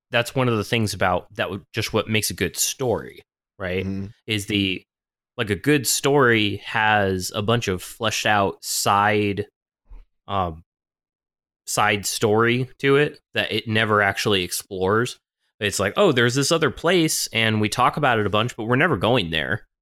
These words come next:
Speaker 1: But the fact that we talk about it, uh, makes the story that I'm telling you more interesting, because it's like, "Oh,
Speaker 2: Yeah.
Speaker 1: like, this character is from this place, and what's that place about? That's interesting," and, but we don't get to explore it more.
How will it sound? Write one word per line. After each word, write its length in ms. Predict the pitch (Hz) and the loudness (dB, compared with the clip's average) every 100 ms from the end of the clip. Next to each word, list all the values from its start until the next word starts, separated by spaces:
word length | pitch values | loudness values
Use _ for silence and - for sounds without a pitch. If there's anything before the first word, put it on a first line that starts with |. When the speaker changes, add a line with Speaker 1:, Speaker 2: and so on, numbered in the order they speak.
| _ _ _ _ | _ _ _ _
Speaker 1:
But 120 | 101 | -8
the 80 | 98 | -6
fact 280 | 101 120 - | -2 -2 0
that 80 | 87 | -4
we 100 | 69 | -2
talk 260 | 151 190 | 0 0
about 300 | 135 104 92 | 2 2 2
it, 160 | 90 87 | 0 -2
uh, 100 | 110 - 110 | -4 -6 -6
makes 380 | 107 104 - | -2 -2 -4
the 100 | - | -12
story 340 | - - 117 110 | -8 -2 0 0
that 120 | 90 | 0
I'm 140 | 85 73 | -6 -10
telling 480 | - 175 165 101 | -4 0 2 0
you 400 | 92 92 85 82 - | -2 -4 -6 -10 -10
more 200 | 110 98 - | -10 -8 -4
interesting, 600 | 190 127 - - 53 - _ _ - | -2 -2 -4 -8 -12 -16 _ _ -20
because 300 | 95 104 92 | -14 -12 -12
it's 120 | - | -14
like, 120 | 95 _ | -16 _
"Oh, 360 | 226 180 78 - _ _ - | -4 -4 -6 -18 _ _ -12
Speaker 2:
Yeah. 220 | 98 80 98 _ | -10 -10 -14 _
Speaker 1:
like, 220 | 92 85 - _ | -10 -10 -12 _
this 140 | 160 | -8
character 500 | - 165 160 147 117 | -4 0 0 0 0
is 80 | 92 | 0
from 340 | - 147 143 160 | -2 0 2 2
this 160 | 156 | 0
place, 400 | - 190 240 - | -2 -4 -4 -2
and 80 | 98 | -2
what's 220 | 113 - | -2 0
that 220 | 185 233 | 0 -2
place 260 | - 92 - | -4 -8 -6
about? 340 | 92 87 87 - | -4 -2 -2 -2
That's 260 | 175 - | -4 -2
interesting," 580 | 92 - 85 - 98 104 | -6 -6 -8 -4 -2 0
and, 240 | 98 95 87 _ - | -2 -4 -8 _ -8
but 180 | 95 - _ _ _ _ _ _ _ | -8 -8 _ _ _ _ _ _ _
we 80 | 110 | -2
don't 160 | 113 | 0
get 120 | 107 98 | 0 -2
to 80 | |
explore 400 | 85 - 147 135 | -4 -4 0 0
it 80 | 101 | 0
more. 300 | 78 71 104 | -4 -10 -10